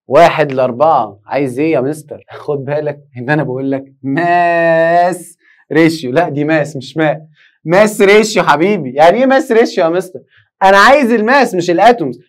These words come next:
هي الاتومز وان to فور، بس الماس حاجه تانية. بص كده معايا،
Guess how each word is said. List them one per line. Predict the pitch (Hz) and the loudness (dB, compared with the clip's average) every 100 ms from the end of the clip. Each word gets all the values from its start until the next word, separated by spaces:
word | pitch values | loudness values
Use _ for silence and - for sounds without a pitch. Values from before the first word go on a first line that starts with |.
| - | 4
هي | 175 | 6
الاتومز | 196 269 277 220 | 8 6 4 0
وان | 185 262 254 | 2 2 2
to | 202 | -2
فور، | 196 214 165 | 0 0 0
بس | 147 175 165 | 0 0 0
الماس | 190 254 254 | 0 0 0
حاجه | 262 247 | -2 0
تانية. | 254 262 139 | 0 0 0
بص | 214 226 | -2 -2
كده | 214 226 | 0 2
معايا، | 185 185 208 | 4 4 2